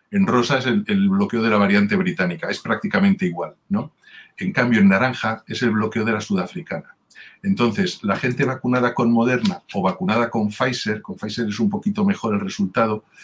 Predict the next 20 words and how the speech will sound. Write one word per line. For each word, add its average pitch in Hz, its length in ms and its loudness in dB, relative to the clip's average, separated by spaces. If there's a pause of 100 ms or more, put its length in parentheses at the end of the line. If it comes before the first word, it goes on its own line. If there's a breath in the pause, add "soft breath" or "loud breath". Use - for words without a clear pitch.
(340 loud breath)
tienen 120 280 4
una 123 320 4
pérdida 120 760 2
de 107 160 0
la 101 120 2
capacidad 104 640 2
de 123 100 2
bloquear 104 720 0
ese, 95 560 -2
esa 98 180 -2
variante, 85 540 -2
¿no? 107 160 -6 (240 soft breath)
Aquí - 200 -2
se 214 120 0
compara 110 400 0
Pfizer, 120 560 0
por 98 180 -2
ejemplo, 104 340 -2
el 90 160 2
título 117 540 4